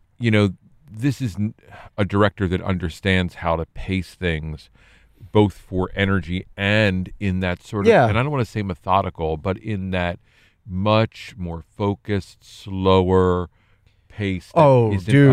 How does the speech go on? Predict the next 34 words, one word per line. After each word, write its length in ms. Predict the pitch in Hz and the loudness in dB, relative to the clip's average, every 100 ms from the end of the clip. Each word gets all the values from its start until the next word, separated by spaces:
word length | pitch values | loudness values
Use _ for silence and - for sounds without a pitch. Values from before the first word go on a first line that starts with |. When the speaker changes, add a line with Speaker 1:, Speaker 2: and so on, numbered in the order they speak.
| 120 | 8
Speaker 2:
I 40 | |
Speaker 1:
about 80 | 120 | 8
Speaker 2:
mean, 220 | 127 131 | 8 8
I 120 | 120 135 | 6 4
Speaker 1:
wasting 180 | 139 139 | 2 2
Speaker 2:
can, 160 | 127 | 2
Speaker 1:
action. 440 | 92 104 - 73 - - | 2 -2 -6 -16 -16 0
Speaker 2:
I 180 | 131 151 | 4 4
can 260 | - 143 | 4 2
fully 840 | 127 - - 147 151 151 156 156 156 | 2 -4 0 4 6 6 6 6 4
see, 800 | - - - 135 131 127 127 123 - _ | -2 -8 -2 2 4 4 4 2 -4 _
you 180 | 117 117 | 0 2
know, 220 | 107 107 | 2 2
I, 160 | 101 110 | 2 0
well, 160 | 110 110 | -2 -6
the 120 | 104 | 0
last 260 | 110 127 - | 2 2 0
film 160 | 135 | 0
that 100 | 120 | 2
he 140 | 110 113 | 2 2
did, 240 | 107 101 | 2 2
right, 240 | 101 104 98 | 0 -4 -2
was, 220 | 101 95 | -4 -2
I 100 | 98 | -4
think 180 | 113 117 | -4 -6
it 20 | |
was 80 | 98 | -6
Blade 240 | 85 101 | -4 -4
Runner 200 | 104 98 | -2 -2
twenty 220 | 95 107 98 | -4 -6 -6
forty-nine. 640 | 101 98 104 151 107 120 - _ - - | -4 -4 0 0 0 -4 -10 _ -20 -14
And 120 | 113 | -8
you 140 | 135 196 | -6 -4
can, 200 | 143 | -4